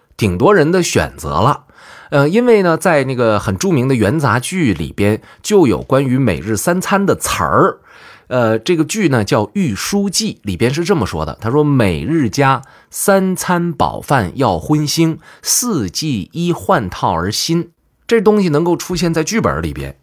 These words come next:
那就说明大众对它的认可程度相当之高。再往前说，其实唐宋时期有没有一日三餐呢？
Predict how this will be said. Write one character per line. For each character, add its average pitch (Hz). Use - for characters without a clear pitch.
那 135
就 113
说 110
明 101
大 107
众 95
对 87
它 87
的 87
认 113
可 82
程 78
度 85
相 131
当 127
之 127
高。 143
再 269
往 76
前 78
说， 85
其 151
实 139
唐 123
宋 220
时 143
期 151
有 80
没 73
有 123
一 71
日 101
三 104
餐 107
呢？ 85